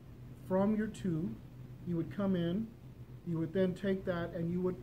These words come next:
inoculate this medium. I don't have any organism in there, that's why I'm not using glasses. I would come in, use the, and take, and go ahead and just go straight down to about three quarters of the way and then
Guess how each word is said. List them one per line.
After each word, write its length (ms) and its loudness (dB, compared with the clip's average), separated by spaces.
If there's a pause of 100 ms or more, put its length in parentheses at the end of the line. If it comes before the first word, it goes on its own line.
(360)
inoculate 800 4 (280)
this 340 0
medium. 560 2 (400)
I 80 -2
don't 220 4
have 120 2
any 200 2
organism 580 2
in 120 2
there, 100 0
that's 200 -4
why 80 -2
I'm 80 0
not 120 -4
using 340 0
glasses. 680 -6 (680)
I 100 -6
would 220 -2
come 160 4
in, 400 4
use 300 0
the, 300 2 (680)
and 280 0
take, 180 2 (160)
and 200 0
go 200 2
ahead 340 0
and 160 -2
just 300 -4
go 360 2
straight 320 -4
down 380 -2 (840)
to 80 -2
about 280 2
three 140 0
quarters 380 4
of 60 -4
the 60 -2
way 260 2
and 100 2
then 140 -2